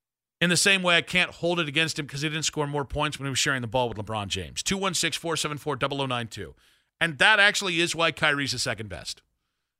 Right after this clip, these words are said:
Donovan Mitchell has not proven he can go and shift from being the alpha dog on a good team to being a second banana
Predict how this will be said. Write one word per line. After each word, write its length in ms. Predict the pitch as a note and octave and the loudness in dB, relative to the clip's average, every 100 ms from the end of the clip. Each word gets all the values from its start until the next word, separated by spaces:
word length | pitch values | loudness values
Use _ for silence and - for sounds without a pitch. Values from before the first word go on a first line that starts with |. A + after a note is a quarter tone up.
| _ | _
Donovan 340 | D#3 G#3 G#3 | 4 4 2
Mitchell 460 | F#3+ G3 A3 G#3+ - | 0 0 0 0 -2
has 220 | D#3 D3+ | -2 -2
not 260 | C#3+ F3 - | 2 2 2
proven 500 | E3+ E3+ E3+ F#3+ F#3 | 0 0 2 0 -2
he 240 | - F3 E3 | -4 -2 0
can 220 | E3+ D#3+ | -2 -2
go 480 | A#2+ D3 D#3 E3+ - | 0 2 4 2 0
and 160 | D3 | -2
shift 320 | C#3 D#3+ D#3+ - | 0 2 0 0
from 160 | D3+ | -4
being 340 | C3+ C#3 C#3+ G2+ | 2 2 0 0
the 220 | D3 D3+ | 2 2
alpha 340 | C3+ D3 D#3 E3+ | 2 0 0 -2
dog 480 | D3+ E3 F3 F3 - _ _ | 0 2 2 0 -6 _ _
on 140 | D#3 E3+ | 0 0
a 40 | |
good 280 | C#3+ F3 D3+ | 0 -2 0
team 360 | F3 F3+ F#3+ F#3 _ _ - | -2 0 -2 -4 _ _ -8
to 100 | D3+ | 0
being 280 | D#3+ D#3 | 2 2
a 40 | C#3+ | 0
second 380 | - D#3+ E3 C#3+ | 2 2 2 -2
banana 420 | C#3+ D3 D#3+ | 0 2 2